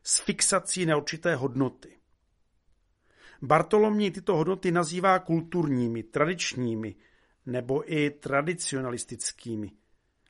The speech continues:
A všímá si, že ačkoliv jednota na základě těchto hodnot k sobě poutá křesťany různých denominací, zároveň bolestně rozděluje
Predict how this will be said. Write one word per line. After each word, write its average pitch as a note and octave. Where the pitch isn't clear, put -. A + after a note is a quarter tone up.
A D3
všímá D#3+
si, G3
že C3
ačkoliv F#3+
jednota E3+
na D3
základě D#3+
těchto E3
hodnot C#3+
k -
sobě D#3
poutá E3
křesťany D#3+
různých D3+
denominací, B2+
zároveň C#3+
bolestně C#3+
rozděluje C#3+